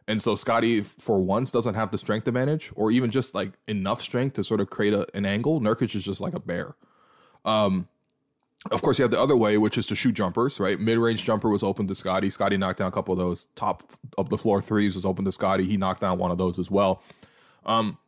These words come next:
the other way to attack it, obviously, is dribble handoffs or sort of screening for the ball and essentially transferring that drop advantage that Scottie has to a defender so long as Scottie effectively seals his man on the screen.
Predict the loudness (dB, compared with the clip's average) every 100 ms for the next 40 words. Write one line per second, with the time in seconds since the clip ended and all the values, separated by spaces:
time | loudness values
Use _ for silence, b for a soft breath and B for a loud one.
0 | _ _ _ _ _ _ _ -12 0 2
1 | 4 6 6 4 2 2 2 0 0 0
2 | 2 0 2 2 2 0 0 2 0 0
3 | -2 0 -2 -2 -2 0 0 2 2 2
4 | 2 2 0 -2 -4 -4 -4 -4 0 -2
5 | 0 0 -2 -2 0 0 0 -2 0 0
6 | 0 -4 -6 -2 0 0 -2 -2 -4 -2
7 | 0 2 2 0 -2 -2 -2 -2 -2 -2
8 | -2 0 -2 -2 -2 0 0 -2 -4 -2
9 | 0 -2 -2 -4 -2 -2 -2 -4 0 2
10 | 0 -2 -4 -2 0 -2 -4 B B B
11 | -2 -2 -2 -2 0 0